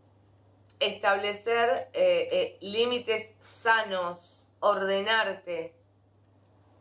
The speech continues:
¿sí? Conectar con el corazón y con tus sentimientos, Tauro, ¿sí? Porque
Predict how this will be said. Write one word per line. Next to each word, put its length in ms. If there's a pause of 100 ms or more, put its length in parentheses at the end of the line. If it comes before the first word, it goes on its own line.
(420)
¿sí? 260
Conectar 480
con 160
el 120
corazón 500
y 60
con 180
tus 140
sentimientos, 1200 (560)
Tauro, 480 (440)
¿sí? 360 (440)
Porque 960